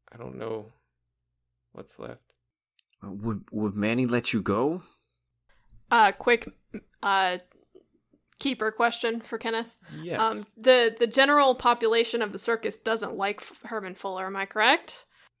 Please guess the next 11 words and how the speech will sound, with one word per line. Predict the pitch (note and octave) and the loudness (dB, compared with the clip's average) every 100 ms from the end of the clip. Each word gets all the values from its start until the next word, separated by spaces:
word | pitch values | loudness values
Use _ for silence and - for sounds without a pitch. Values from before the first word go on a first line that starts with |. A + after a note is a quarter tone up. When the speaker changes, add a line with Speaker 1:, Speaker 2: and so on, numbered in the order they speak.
| _ | _
Speaker 1:
Yes. | B2 A2+ G#2 - - - - _ _ - | -12 -6 -6 -8 -14 -16 -18 _ _ -20
The | G2 F#2+ | -12 -8
only | G#2 A2+ A#2 A#2 A2+ G#2 - C3 - _ _ | -6 -4 -2 -2 -4 -6 -16 -18 -20 _ _
people | - G#2 G2+ | -8 -2 0
you | G2 | -2
can | - | -4
suspect | F#2 - - G#2+ - | -8 -8 -4 -4 -2
maybe | G2+ G2 G2 | -4 -4 -4
do | G2 D#3+ D3+ C#3+ | 0 2 2 2
would | G#2+ G#2+ G2 | 0 -2 -4
be, | G2+ G2 G2 F#2+ F#2 | -4 -2 -2 -2 -6